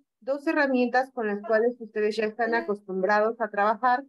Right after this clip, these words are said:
para que la capacitación y todos los procesos que llevamos a cabo dentro de la franquicia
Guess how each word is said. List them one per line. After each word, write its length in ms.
para 400
que 180
la 120
capacitación 1200
y 80
todos 320
los 200
procesos 640
que 60
llevamos 340
a 100
cabo 260
dentro 340
de 80
la 140
franquicia 840